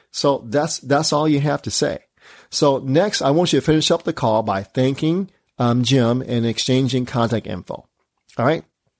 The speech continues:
What you do next is crucial. All right. I want you to send a follow-up email. Very important. All right. Okay. In all this, here's the goal. Here's your desired outcome for this new relationship.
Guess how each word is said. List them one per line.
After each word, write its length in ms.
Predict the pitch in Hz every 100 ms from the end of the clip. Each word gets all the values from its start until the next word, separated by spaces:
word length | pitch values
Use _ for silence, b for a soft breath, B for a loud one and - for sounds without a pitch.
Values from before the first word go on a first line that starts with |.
| _ _ _ - B B B
What 180 | - 160
you 60 | 185
do 160 | 185
next 260 | 170 160 -
is 60 | 135
crucial. 500 | - 110 - - _ _ _
All 80 | 107
right. 220 | 117 - _ _ -
I 140 | 107
want 400 | 113 117 147 151
you 60 | 151
to 100 | 160
send 380 | - 127 110 107
a 60 | 117
follow-up 640 | - 113 110 113 110 110 -
email. 520 | 117 110 95 - - _ _ -
Very 340 | 113 135 151
important. 600 | 147 131 117 98 - - _ _
All 80 | 107
right. 180 | 120 135 _ B B B B -
Okay. 320 | - 110 -
In 140 | 147 135
all 240 | 175 220
this, 280 | 185 196 -
here's 260 | 180 160 156
the 80 |
goal. 320 | 127 92 92 _ _ _ _ B B B B
Here's 320 | 165 185 175
your 100 | 165
desired 440 | 127 123 131 131
outcome 440 | 120 123 - 123 117
for 180 | - 120
this 180 | 117
new 160 | 120 120
relationship. 640 | 110 107 - 101 - -